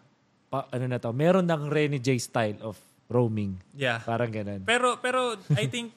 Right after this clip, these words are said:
Speaker 2: nung, ano, nung season twelve and M five, ah, pinag-usapan din namin to ni Rene J.
Speaker 1: Oo.
Speaker 2: Kumbaga, nalagpasan lang natin yung first part.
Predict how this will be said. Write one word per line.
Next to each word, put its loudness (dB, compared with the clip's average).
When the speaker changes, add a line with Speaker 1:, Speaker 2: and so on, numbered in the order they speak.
Speaker 2:
nung, -14
ano, -4
nung -10
season -18
twelve -2
and -6
M -16
five, -4
ah, -4
pinag-usapan -6
din -12
namin -6
to -14
ni -14
Rene -10
J. -16
Speaker 1:
Oo. -8
Speaker 2:
Kumbaga, -4
nalagpasan -6
lang -12
natin -8
yung -16
first -6
part. -20